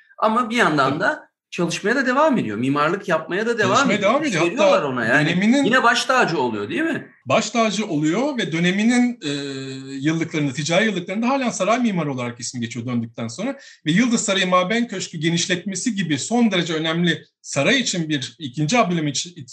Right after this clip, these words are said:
Speaker 2: için bir projeyi üstleniyor. Yani halen saraya çalışmaya devam ediyor.
Speaker 1: Evet. Peki, artık süremiz doldu, e, Büke Bey.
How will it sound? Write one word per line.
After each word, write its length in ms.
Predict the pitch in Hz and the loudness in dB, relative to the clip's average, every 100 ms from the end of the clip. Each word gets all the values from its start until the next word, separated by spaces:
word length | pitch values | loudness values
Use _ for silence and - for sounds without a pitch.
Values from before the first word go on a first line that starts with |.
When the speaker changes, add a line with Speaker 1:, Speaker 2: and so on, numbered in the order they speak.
| - | -14
Speaker 2:
için 320 | 147 156 139 | -6 -2 0
bir 240 | 139 127 - | -2 -4 -2
projeyi 580 | 180 185 165 185 262 - _ _ - | 0 0 0 0 -2 -8 _ _ -8
üstleniyor. 540 | 165 180 233 294 113 - _ - | -6 0 2 2 0 -8 _ -4
Yani 420 | 151 196 160 - _ | 0 2 0 -6 _
halen 360 | 185 240 220 196 | 0 2 2 -2
saraya 440 | 165 170 226 240 | 0 2 2 0
çalışmaya 520 | - 185 175 208 269 | -6 -4 -4 -2 0
devam 300 | 175 170 156 | 2 2 2
ediyor. 240 | 117 98 90 _ _ _ 147 | 0 -6 -16 _ _ _ -4
Speaker 1:
Evet. 300 | 156 - - - - - 320 | -2 -4 -12 -20 -20 -6 0
Peki, 320 | 320 - - | 0 2 4
artık 300 | 233 254 214 | 4 4 -2
süremiz 440 | - 262 233 208 | -2 -2 -2 -2
doldu, 560 | 240 226 175 202 202 156 | 2 2 4 2 2 -2
e, 220 | 160 143 | -2 -4
Büke 280 | 147 156 127 | -8 -6 -2
Bey. 300 | 185 220 | -2 -4